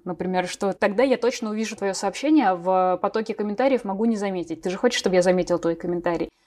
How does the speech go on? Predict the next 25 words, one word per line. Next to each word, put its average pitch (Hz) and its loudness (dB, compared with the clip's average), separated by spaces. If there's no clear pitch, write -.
Можно 269 6
так, 185 2
а, 180 2
например, 180 -4
рассуждать. 185 -2
Можно 254 6
просто 233 2
объяснить, 233 2
в - -14
чем 196 -4
разница 190 0
как - -12
раз 190 -2
между 196 -4
личными 214 0
сообщениями 220 0
и - -12
комментариями. 180 2
У - 0
меня 208 2
была 214 2
знакомая, 233 4
которая 208 0
рассказывала, 202 -4
что 196 -4